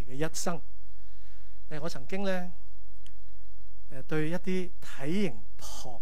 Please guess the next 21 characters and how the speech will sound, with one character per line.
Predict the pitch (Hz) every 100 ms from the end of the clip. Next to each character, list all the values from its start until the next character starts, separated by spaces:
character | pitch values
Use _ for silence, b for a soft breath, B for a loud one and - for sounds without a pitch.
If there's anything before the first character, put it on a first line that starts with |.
| 117
大 | - 127
嘅 | 123 135 135
人 | 127 127
呢， | 156 - b b b b -
係 | 139
覺 | 131
得 | 170
好 | 165 - 120
大 | 147 - -
威 | 139
脅 | 127 131
嘅。 | - - - - - - - - - - - - - - - - -
因 | 233
為 |
我 | 185 165
細 | - 160 156
個 | -
嘅 | 151 151
時 | - -
候 | 131 123
呢， | 170